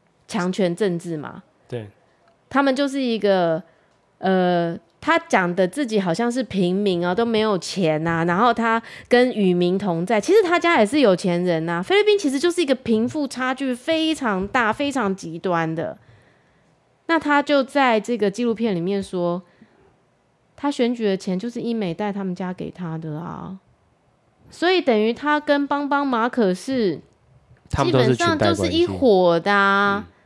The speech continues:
Speaker 2: 挂钩，裙带关系。
Speaker 1: 对啊，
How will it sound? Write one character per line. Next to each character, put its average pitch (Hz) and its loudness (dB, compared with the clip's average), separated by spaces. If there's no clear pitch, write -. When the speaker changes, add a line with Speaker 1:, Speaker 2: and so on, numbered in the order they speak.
Speaker 2:
挂 117 4
钩， 104 -2
裙 101 -2
带 107 2
关 101 -2
系。 - -2
Speaker 1:
对 403 4
啊， 302 2